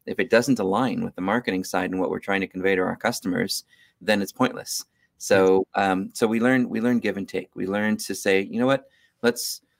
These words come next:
Speaker 1: let's troubleshoot down the road. Let's, let's work with what we have. Let's, let's do the best we can with what we have. And then in six months from now, if we're still not ranking for that keyword,
Speaker 2: Yeah.
Speaker 1: then let's figure out what we can do off the website to make that work." Because sometimes,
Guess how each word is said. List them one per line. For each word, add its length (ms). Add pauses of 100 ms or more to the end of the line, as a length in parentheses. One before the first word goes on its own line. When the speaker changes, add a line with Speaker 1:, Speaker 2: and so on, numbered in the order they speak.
(100)
Speaker 1:
let's 420
troubleshoot 640
down 200
the 120
road. 360
Let's, 380
let's 220
work 200
with 140
what 160
we 140
have. 480
Let's, 480
let's 180
do 160
the 80
best 240
we 60
can 240
with 100
what 100
we 140
have. 320 (420)
And 140
then 100
in 80
six 280
months 180
from 140
now, 180
if 80
we're 80
still 340
not 220
ranking 340
for 120
that 240
keyword, 520 (400)
Speaker 2:
Yeah. 140
Speaker 1:
then 120
let's 280
figure 220
out 40
what 120
we 80
can 180
do 140
off 260
the 120
website 480
to 100
make 160
that 160
work." 200
Because 220
sometimes, 640